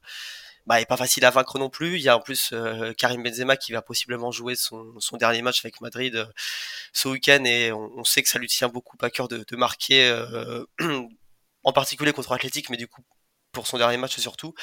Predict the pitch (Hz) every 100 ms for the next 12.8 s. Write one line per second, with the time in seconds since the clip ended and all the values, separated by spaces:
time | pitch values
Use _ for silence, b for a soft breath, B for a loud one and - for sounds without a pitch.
0 | B B B B - 139 139 139 135 131
1 | 131 131 143 208 165 131 - 143 160 135
2 | 123 131 123 143 151 131 131 143 143 -
3 | 139 139 135 127 - 113 110 - 120 120
4 | 117 131 147 120 139 135 120 117 113 B
5 | B B B 123 - 131 120 117 117 117
6 | 113 113 120 131 127 120 - 117 120 123
7 | 120 110 127 120 131 147 165 160 B B
8 | B B 117 117 120 120 - 143 156 127
9 | 117 170 - - - - 123 139 131 147
10 | - 143 135 123 180 - 120 123 - -
11 | 135 123 117 113 120 113 127 117 117 110
12 | 117 - 117 120 - 139 143 147